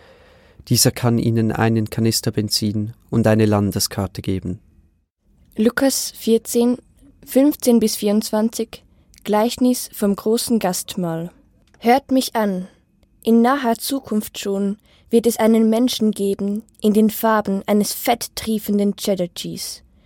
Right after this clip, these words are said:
Speaker 2: mit Haaren so gelb wie eine falsche Sonne.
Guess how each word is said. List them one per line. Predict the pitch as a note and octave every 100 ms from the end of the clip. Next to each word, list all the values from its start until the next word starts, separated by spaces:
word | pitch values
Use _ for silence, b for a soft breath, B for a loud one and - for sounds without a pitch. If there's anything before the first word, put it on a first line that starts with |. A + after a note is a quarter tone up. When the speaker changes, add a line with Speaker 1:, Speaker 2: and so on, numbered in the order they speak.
| b b b b b
Speaker 2:
mit | F#3 -
Haaren | A3+ A3+ G#3 G3+ -
so | - A3+
gelb | G#3+ A3+ A#3 G3
wie | A3
eine | G#3 G#3+ G#3+
falsche | - A3 A3 G#3+
Sonne. | G#3 F3+ F3